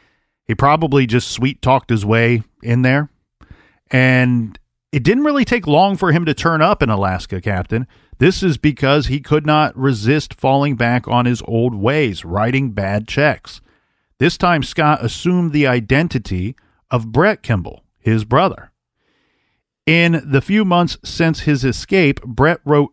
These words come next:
twenty-five thousand dollars in counterfeit checks,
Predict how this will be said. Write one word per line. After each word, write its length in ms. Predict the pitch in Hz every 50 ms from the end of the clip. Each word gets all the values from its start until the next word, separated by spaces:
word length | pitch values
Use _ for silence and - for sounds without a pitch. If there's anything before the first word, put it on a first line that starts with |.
| _ _
twenty-five 600 | - - 180 190 202 190 - 185 175 170 165 135
thousand 480 | - 165 160 156 156 143 135 143 131 123
dollars 640 | 143 143 147 143 139 131 117 113 117 - - - - _ _ _ _ _ _ _ _ -
in 240 | 147 135 131 127
counterfeit 520 | - - 143 139 143 139 120 - - 110 -
checks, 600 | - - 175 156 - - _ - - - -